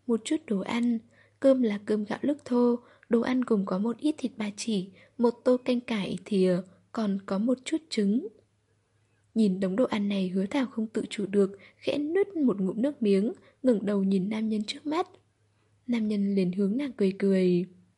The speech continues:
"Nàng mau ăn đi, đều đói bụng cả một ngày rồi." Hứa Thảo gật đầu,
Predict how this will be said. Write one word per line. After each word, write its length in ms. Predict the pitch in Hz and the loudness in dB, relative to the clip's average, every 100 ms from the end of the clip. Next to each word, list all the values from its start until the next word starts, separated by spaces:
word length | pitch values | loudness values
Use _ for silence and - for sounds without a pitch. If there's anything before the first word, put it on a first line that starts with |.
| _ _ _ _ _ _ _ _ - | _ _ _ _ _ _ _ _ -4
"Nàng 280 | 214 196 | -2 0
mau 100 | 202 | -2
ăn 260 | 220 226 220 | -2 -4 -2
đi, 320 | 226 233 220 - - - | 0 0 0 -4 -20 0
đều 200 | 247 233 | 2 2
đói 180 | 226 226 | 0 0
bụng 260 | 254 - | -2 -2
cả 140 | - 202 | -4 -2
một 220 | 196 202 | -2 -2
ngày 200 | 196 196 | -2 -2
rồi." 500 | 190 190 190 185 185 _ _ _ _ _ _ _ _ _ _ | -2 0 2 2 -2 _ _ _ _ _ _ _ _ _ _
Hứa 180 | - 208 | 0 0
Thảo 240 | 190 269 196 | 2 -2 0
gật 220 | 196 - | -4 -2
đầu, 360 | 196 185 180 | 0 2 0